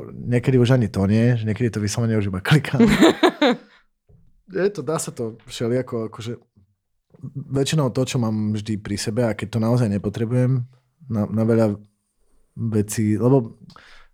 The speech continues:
Speaker 1: ja väčšinou neskladám tracky cez melódie, ale cez beat.
Speaker 2: Mhm.
Speaker 1: Čiže beat je pre mňa asi taký, že od toho sa to odvíja všetko. A na beat ti fakt netreba asi nič,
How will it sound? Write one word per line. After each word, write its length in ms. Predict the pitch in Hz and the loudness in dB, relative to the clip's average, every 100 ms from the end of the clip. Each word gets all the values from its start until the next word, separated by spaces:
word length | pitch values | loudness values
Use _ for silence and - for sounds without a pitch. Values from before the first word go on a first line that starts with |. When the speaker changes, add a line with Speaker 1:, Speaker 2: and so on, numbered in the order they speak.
| _ - | _ -2
Speaker 1:
ja 260 | 139 139 143 120 110 | 2 4 4 0 -4
väčšinou 680 | 123 135 - 160 139 131 123 | 0 0 4 4 6 4 4
neskladám 760 | 123 110 - 139 131 117 110 | 4 2 0 2 4 4 2
tracky 360 | 107 117 110 - | 2 2 2 -6
cez 480 | - 104 90 - - | -4 -2 -2 -4 -2
melódie, 640 | 98 101 110 127 135 135 - | 0 2 2 2 2 2 0
ale 200 | 98 92 | -2 -2
cez 180 | 101 | -2
beat. 420 | 95 107 135 - _ _ | -2 0 -2 -4 _ _
Speaker 2:
Mhm. 400 | - 226 226 220 | 2 2 2 -2
Speaker 1:
Čiže 240 | - 107 110 | -4 -4 -2
beat 260 | 104 110 | -2 0
je 80 | 113 | 0
pre 160 | 98 113 | 0 0
mňa 200 | 107 95 - _ _ - - | 0 -2 -6 _ _ -14 -8
asi 280 | 95 - | -6 -6
taký, 240 | 98 104 110 | -6 -6 -4
že 100 | 98 92 - - - _ | -6 -8 -16 -20 -20 _
od 240 | 101 107 | -8 -8
toho 320 | - 107 107 | -2 0 2
sa 320 | 101 - - 98 | 0 -4 -10 -8
to 160 | - | -4
odvíja 320 | 98 95 107 | -2 2 2
všetko. 480 | 95 98 - 143 143 - _ _ _ _ _ _ - | 0 -4 -2 -2 -2 -6 _ _ _ _ _ _ -2
A 40 | |
na 140 | 110 110 | 2 4
beat 260 | 110 107 | 2 0
ti 120 | - | -4
fakt 240 | 101 104 95 | -2 0 0
netreba 360 | 87 98 90 82 | -2 -2 -2 -4
asi 180 | - | -6
nič, 280 | 76 80 80 | -6 -6 -6